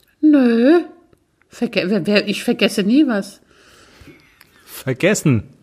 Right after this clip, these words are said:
Speaker 2: <laughs> Bei Google eingeben, vergessen eingeben, Ernie und Bert eingeben.
Speaker 1: Stimmt, der, der Witz schon wieder.
Speaker 2: Ja, der ist, ja,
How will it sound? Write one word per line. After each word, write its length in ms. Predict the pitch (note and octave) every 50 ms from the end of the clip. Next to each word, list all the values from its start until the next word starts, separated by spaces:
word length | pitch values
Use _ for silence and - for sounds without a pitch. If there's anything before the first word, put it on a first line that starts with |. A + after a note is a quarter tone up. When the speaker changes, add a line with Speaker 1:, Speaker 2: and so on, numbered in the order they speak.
| _ _ _ _ _ - - - _ - F#3+ - - _ -
Speaker 2:
<laughs> 960 | F#3+ - - _ - - - - - _ - - - - - - _ _ -
Bei 120 | A#2 A2+
Google 260 | G#2 D3+ D#3 D#3 D3
eingeben, 440 | C#3 C3+ B2 A#2 G#2+ A2 G#2+ A2 G#2
vergessen 420 | - A#2+ A#2 D3 D3 - - D#3+
eingeben, 460 | C#3 C#3 C#3+ C#3 B2 C#3 C#3 C#3 C#3 C3
Ernie 320 | C#3+ C3 C3 C3 B2+ B2
und 100 | A#2+ A#2
Bert 240 | A#2+ A#2+ B2 B2 C#3
eingeben. 360 | C3+ A#2+ A2+ A#2 B2+ D3 E3+ D3+ D#3 D3+ - - - - - - -
Speaker 1:
Stimmt, 280 | - - G3+ E3 - -
der, 120 | E3+ D#3+
der 280 | D#3 D#3 D#3 E3+ G#3 G#3
Witz 220 | G#3+ G#3+ G#3 -
schon 220 | - F#3 E3 E3+
wieder. 340 | D#3+ D#3+ D#3 D#3 D#3 D#3+ D#3 D#3 - - _ _ _ _ _ _ _ _ _ _ _ -
Speaker 2:
Ja, 800 | G#2+ F#2 F#2 A2+ C3 F#3+ A#3 C4 C4 A#3+ F3+ C#3 A#2 G#2 F2 D2+ - -
der 240 | - A2+ E3 A3+ B3
ist, 480 | A3 - - - - - - - - -
ja, 200 | E3+ G3 G3